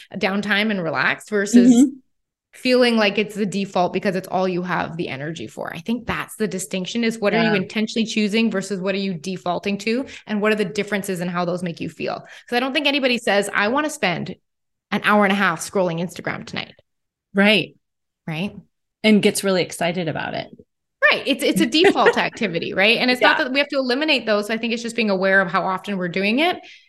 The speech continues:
Speaker 1: And if we're not liking how we're feeling, then that might be a good place to kind of shine a flashlight in and see if there's room to grow in there.
Speaker 2: Yeah, totally. 'Cause it's like, yeah, where's the energy in those different activities that we're choosing to,
Speaker 1: Mm-hmm.
Speaker 2: for rest and restoration?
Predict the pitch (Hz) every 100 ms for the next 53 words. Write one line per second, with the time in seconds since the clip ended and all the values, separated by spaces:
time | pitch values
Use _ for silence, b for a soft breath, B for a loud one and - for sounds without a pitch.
0 | - 220 214 220 220 175 226 233 214 208
1 | 196 180 - - 403 269 180 202 180 220
2 | 202 196 214 240 226 202 202 202 208 190
3 | 190 190 180 180 165 B - 254 208 -
4 | 190 220 190 185 175 190 190 208 208 190
5 | 165 185 214 226 226 196 165 - 277 -
6 | - - - _ _ - 196 190 175 220
7 | - 214 190 156 165 208 196 - - 185
8 | 175 - - - 196 175 165 175 185 185
9 | - 170 180 185 165 151 151 180 240 240
10 | _ _ _ _ _ _ _ _ _ _
11 | _ 190 190 190 180 175 180 175 175 170
12 | - - 175 170 156 160 - 170 - 175
13 | 165 165 156 160 156 - 156 156 151 151
14 | 190 - 170 156 156 151 160 151 147 -
15 | - - 151 - - - -